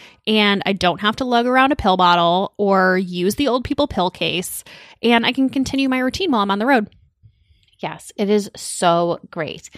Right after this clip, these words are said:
Speaker 2: The other great thing is that you can adjust your packages anytime if your needs or goals change.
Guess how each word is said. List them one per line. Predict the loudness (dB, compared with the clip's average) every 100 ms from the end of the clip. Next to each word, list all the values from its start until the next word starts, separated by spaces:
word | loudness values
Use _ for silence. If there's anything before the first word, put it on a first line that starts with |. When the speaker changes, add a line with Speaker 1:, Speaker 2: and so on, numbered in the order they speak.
| -18 -2
Speaker 2:
The | 2
other | 2
great | 2 0 0
thing | -2 0
is | -2
that | -4
you | -4
can | 0
adjust | 2 2 0 0
your | -2
packages | -2 -2 -2 -6 -4 -2
anytime | 0 0 -2 -6 -6
if | -6 -6
your | -6 -6
needs | -2 -2 0
or | -2
goals | 2 0 0
change. | -8 -12 -12